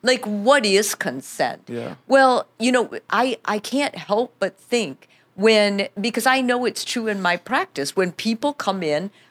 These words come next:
Speaker 1: I always make note of what they're wearing.
Speaker 2: Mm-hmm.
Speaker 1: Well, when I was growing up and when I was dating before I got married,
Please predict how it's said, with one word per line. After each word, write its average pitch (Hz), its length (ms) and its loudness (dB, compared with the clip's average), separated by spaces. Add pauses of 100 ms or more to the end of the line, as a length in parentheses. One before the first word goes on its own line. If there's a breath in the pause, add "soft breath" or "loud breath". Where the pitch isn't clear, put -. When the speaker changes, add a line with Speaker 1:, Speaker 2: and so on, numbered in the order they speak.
Speaker 1:
I 226 160 2 (100)
always 208 500 2
make 190 240 -2
note 180 460 -2
of 165 160 -6
what 196 260 0
they're 202 140 0
wearing. 208 760 -4
Speaker 2:
Mm-hmm. 127 280 -6
Speaker 1:
Well, 262 260 6
when 247 380 0
I 240 140 2
was 269 220 -2
growing 202 480 -2
up 190 300 0
and 165 140 -2
when 156 120 2
I 214 120 4
was 196 260 -2
dating 185 680 -4
before 170 380 -2
I 196 140 2
got 180 320 -2
married, 180 380 -4